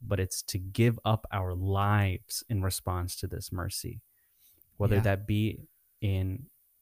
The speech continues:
Speaker 1: our congregations and in our ministry or in our presentation of the gospel. It's all because of this, and it's all for this purpose. Um, and so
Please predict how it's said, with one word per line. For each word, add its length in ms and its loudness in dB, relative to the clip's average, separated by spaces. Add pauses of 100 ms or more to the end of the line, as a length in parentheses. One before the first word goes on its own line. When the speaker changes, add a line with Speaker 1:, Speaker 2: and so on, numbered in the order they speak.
(100)
Speaker 1:
our 100 0
congregations 960 2
and 180 -4
in 120 0
our 100 0
ministry 680 0 (460)
or 240 4
in 180 0
our 260 2
presentation 680 -2
of 120 -4
the 60 -6
gospel. 640 -4 (840)
It's 200 -2 (140)
all 220 2
because 400 0
of 140 -2
this, 320 -2
and 120 -4
it's 180 -6
all 240 0
for 440 -4
this 220 -6
purpose. 600 -8 (600)
Um, 420 -6 (100)
and 160 -4
so 520 -2